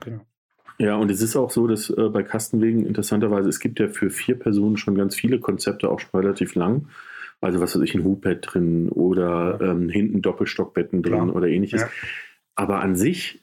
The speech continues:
Speaker 2: ist das Aufstelldach noch immer das Praktikabelste.
Speaker 1: Absolut.
Speaker 2: Ja.
Speaker 1: Und mittlerweile gibt's auch Lösungen für den Winter, ne, mit Hauben et cetera. Also von dem her geht das auch.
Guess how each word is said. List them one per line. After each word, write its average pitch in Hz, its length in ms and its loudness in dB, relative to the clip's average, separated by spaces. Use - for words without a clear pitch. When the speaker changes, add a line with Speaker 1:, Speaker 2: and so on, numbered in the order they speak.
Speaker 2:
ist - 160 -2
das - 160 -2
Aufstelldach 101 560 0
noch 104 140 0
immer 107 220 2
das 101 120 0
Praktikabelste. - 800 -4
Speaker 1:
Absolut. - 680 -2
Speaker 2:
Ja. - 220 -2
Speaker 1:
Und 104 240 -4
mittlerweile 120 480 0
gibt's 120 180 0
auch 113 100 0
Lösungen 113 340 2
für 110 100 -2
den 101 80 -2
Winter, 120 260 0
ne, 107 80 0
mit 110 240 -2
Hauben 113 280 0
et 104 100 -4
cetera. 107 380 -2
Also 101 180 0
von 101 100 -6
dem 107 160 0
her 101 80 0
geht 104 180 -2
das 107 120 0
auch. 113 260 -2